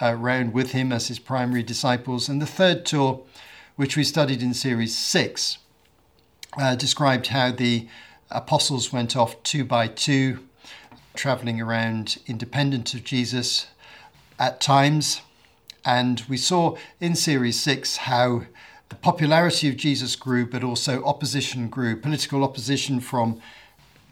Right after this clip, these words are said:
King Herod Antipas could be anticipated after he'd executed John the Baptist, and religious opposition from the Sanhedrin in Jerusalem, the religious establishment and the Pharisees in particular,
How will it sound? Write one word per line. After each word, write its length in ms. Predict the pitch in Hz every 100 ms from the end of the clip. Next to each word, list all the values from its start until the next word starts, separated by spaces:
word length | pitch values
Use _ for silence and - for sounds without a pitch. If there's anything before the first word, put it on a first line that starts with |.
| _ _
King 220 | - 127 123
Herod 340 | 135 131 123
Antipas 720 | - 131 - 131 131 135 -
could 280 | - 135 -
be 280 | 127 117 127
anticipated 760 | 120 - 123 156 156 156 156 135
after 240 | 123 -
he'd 160 | 117 127
executed 600 | 127 - - 127 123 110
John 220 | 127 120
the 60 | 110
Baptist, 640 | 120 127 - 127 - - - - - - -
and 560 | 120 117 120 117 113 170
religious 500 | 127 139 175 170 -
opposition 560 | 147 127 117 135 - 117
from 440 | - 127 120 117
the 100 | 120
Sanhedrin 760 | - 120 107 151 131 151 143 139
in 360 | 127 113 110
Jerusalem, 880 | - 117 139 165 - 156 147 151 147 - - - -
the 100 | 123
religious 480 | 123 139 143 123 127
establishment 840 | - 156 139 147 - 143 135 -
and 100 | 113
the 60 |
Pharisees 640 | 101 139 139 135 - 127 120
in 100 | 110
particular, 720 | - 120 170 160 147 139